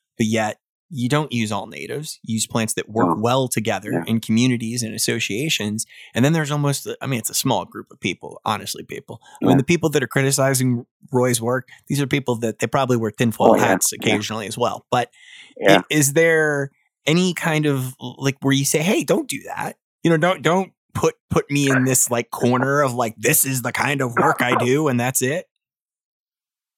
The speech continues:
Speaker 2: You know, I, I never think about that because it's human nature. And it, it's just the way we are. It's human beings. We all find, I mean, it, that happens with everything. If you've got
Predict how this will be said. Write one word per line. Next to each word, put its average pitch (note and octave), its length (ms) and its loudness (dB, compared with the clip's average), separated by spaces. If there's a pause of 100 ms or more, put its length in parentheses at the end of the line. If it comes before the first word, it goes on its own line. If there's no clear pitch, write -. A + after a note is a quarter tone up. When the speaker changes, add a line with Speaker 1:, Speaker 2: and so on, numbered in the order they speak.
(220)
Speaker 2:
You - 80 0
know, C3 140 6
I, A#2+ 160 6 (120)
I A#2+ 120 -4 (200)
never B2+ 280 -6
think - 240 -14
about F2 320 -4
that G#2 240 -4
because G#2 360 -8 (460)
it's G2+ 180 -8
human G#2+ 380 -4
nature. - 460 -6 (360)
And F2 200 -10
it, G2 100 -6 (160)
it's - 300 -6
just G2 140 -6 (100)
the F2 80 -4
way F2+ 320 0
we F2 220 -4
are. F2 260 -2
It's F2 160 -14
human F#2 440 -4
beings. F#2 340 0 (800)
We F2+ 80 8
all F#2+ 240 10
find, E2+ 360 0
I - 60 -8
mean, F2 240 -4 (120)
it, - 60 -8 (140)
that - 140 6 (160)
happens - 340 -2
with F2 140 0
everything. E2 560 0
If - 60 -12 (120)
you've F2+ 180 -14
got F2+ 180 2